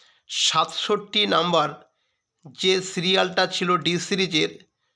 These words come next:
সেটি ডবল ছিল, সাতষট্টি সংখ্যাটা ডবল ছিল, যে কারণে সাতষট্টি থেকে শুরু করে কেবল ডি সিরিজের সাতষট্টিটাকে বাদ দিয়ে,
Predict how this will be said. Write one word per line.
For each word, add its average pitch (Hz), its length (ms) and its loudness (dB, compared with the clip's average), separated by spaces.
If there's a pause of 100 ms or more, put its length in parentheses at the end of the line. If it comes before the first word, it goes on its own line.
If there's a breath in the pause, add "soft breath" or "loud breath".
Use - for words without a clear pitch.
(140)
সেটি 185 440 0 (160)
ডবল 165 400 2
ছিল, 139 240 -2 (260)
সাতষট্টি - 800 -2
সংখ্যাটা 175 600 0
ডবল 156 360 0 (100)
ছিল, 131 200 -2 (760 loud breath)
যে 175 160 2
কারণে 185 440 2
সাতষট্টি 196 840 -2 (400)
থেকে 180 320 0
শুরু 180 340 -4
করে 180 260 -2 (880 loud breath)
কেবল 180 340 2 (180)
ডি 175 200 0
সিরিজের 190 480 0
সাতষট্টিটাকে 190 1040 -2
বাদ 156 300 2 (100)
দিয়ে, 170 240 2